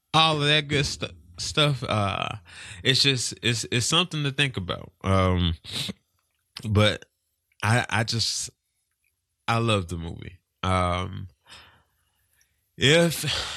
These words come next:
it, and it, it made other stuff make sense. Like, if you've listened to, uh, the soundtrack,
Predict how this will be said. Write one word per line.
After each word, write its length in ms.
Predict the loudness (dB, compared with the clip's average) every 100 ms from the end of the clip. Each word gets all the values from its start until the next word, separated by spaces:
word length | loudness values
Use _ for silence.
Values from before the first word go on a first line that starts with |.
| -14 -18 -20 -20 -20 _ _ 0
it, 220 | 2 4
and 180 | 2 4
it, 260 | 2 0 0
it 160 | 0
made 280 | 2 0 2
other 200 | 0 -2
stuff 300 | -4 -2 -2
make 240 | -4 -6 -6
sense. 400 | -8 -8 -8 -2
Like, 240 | -2 -2 -2
if 240 | -2 0
you've 240 | -2 -2
listened 540 | -2 -2 -2 -4 -4 -2
to, 640 | -2 0 -2 -2 -6 -10 _ -20 -20 -8
uh, 500 | -2 0 0 0 -2
the 120 | -2 0
soundtrack, 720 | 2 2 2 -2 -4 -6